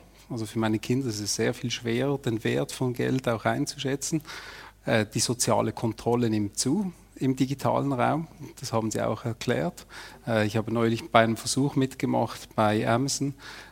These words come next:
Die haben über ein Jahr, haben die mir zugesendet, was ich nicht wollte. Also an meinem Verhalten haben sie versucht, mir Dinge zuzusenden.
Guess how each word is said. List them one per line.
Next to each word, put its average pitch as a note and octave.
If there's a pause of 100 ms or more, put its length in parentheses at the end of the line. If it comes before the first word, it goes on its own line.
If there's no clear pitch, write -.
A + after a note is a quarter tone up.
(120)
Die G#2+
haben A2+
über D3
ein A#2+
Jahr, A#2+
haben A#2+
die A#2+
mir A#2
zugesendet, C3 (160)
was G#2+
ich G#2
nicht G#2
wollte. D#3+ (160)
Also A2
an A#2
meinem A#2+
Verhalten A#2+
haben A#2+
sie A2+
versucht, -
mir A#2+
Dinge A#2+
zuzusenden. A#2+